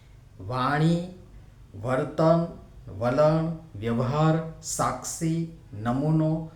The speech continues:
અસર, છાપ કેવી છે? શું એ બડબડાટ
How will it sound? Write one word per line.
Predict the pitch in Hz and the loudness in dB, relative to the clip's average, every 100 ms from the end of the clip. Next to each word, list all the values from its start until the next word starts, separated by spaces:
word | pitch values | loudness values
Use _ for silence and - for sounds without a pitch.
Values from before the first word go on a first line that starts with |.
| - - | -20 -8
અસર, | - - 160 160 160 - - - | -6 -4 -2 -2 -2 -8 -16 -12
છાપ | - 135 139 143 - - - - - | -8 -2 0 -2 -8 -20 -20 -20 -6
કેવી | 233 202 - | -4 -2 -4
છે? | - - - - - - - - - - | -8 -14 -18 -20 -20 -20 -20 -20 -20 -14
શું | - - 185 190 175 | -8 -2 0 0 0
એ | 180 123 | 0 2
બડબડાટ | 120 135 147 160 175 175 | 2 4 6 6 4 0